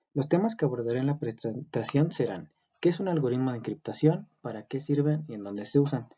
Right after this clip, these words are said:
Los tipos de algoritmos que existen, en este caso se tocarán dos, los cuales son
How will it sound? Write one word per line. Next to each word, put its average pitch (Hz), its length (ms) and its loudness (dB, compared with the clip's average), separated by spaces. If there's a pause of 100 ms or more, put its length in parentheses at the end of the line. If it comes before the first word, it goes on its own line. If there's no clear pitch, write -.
(400)
Los 123 100 -6
tipos 151 280 4
de 147 60 4
algoritmos 120 520 -4
que - 80 -6
existen, 151 520 2
en 113 140 -6
este 113 220 -6
caso 120 220 -6
se 113 120 -8
tocarán 113 460 -2
dos, 170 340 2
los 120 220 -10
cuales 120 340 -6
son 151 240 2